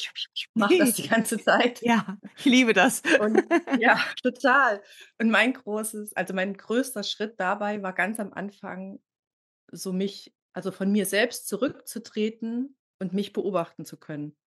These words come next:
Speaker 2: Ja.
Speaker 1: Wie gesagt, vorher war ich ja immer eins mit diesen Gefühlen, mit den Ängsten, mit den Gedanken.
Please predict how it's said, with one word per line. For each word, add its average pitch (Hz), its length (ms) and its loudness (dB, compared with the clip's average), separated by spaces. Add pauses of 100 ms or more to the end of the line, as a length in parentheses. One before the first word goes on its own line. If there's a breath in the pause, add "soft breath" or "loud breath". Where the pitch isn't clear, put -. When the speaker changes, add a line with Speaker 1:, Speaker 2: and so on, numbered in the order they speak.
(120)
Speaker 2:
Ja. 151 180 -12
Speaker 1:
Wie 180 40 -12
gesagt, 175 280 -10
vorher 190 340 -4
war 190 160 2
ich 190 120 -6
ja 202 80 0
immer 240 240 2
eins 240 340 -2
mit 185 120 -8
diesen 185 200 -8
Gefühlen, 208 520 -2
mit 190 140 -6
den 233 140 -6
Ängsten, 190 640 -8
mit 190 140 -12
den 208 120 -4
Gedanken. 196 640 -6